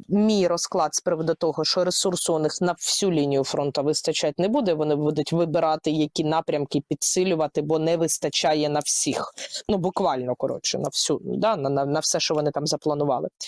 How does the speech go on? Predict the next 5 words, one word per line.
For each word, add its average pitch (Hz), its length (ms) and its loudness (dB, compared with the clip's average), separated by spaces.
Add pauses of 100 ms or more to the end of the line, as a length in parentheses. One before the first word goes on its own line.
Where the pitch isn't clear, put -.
(440)
Підсилення, 180 1120 2 (120)
а, 160 300 2 (460)
Сумського 202 580 0
напрямку 156 540 -2
є. 147 340 2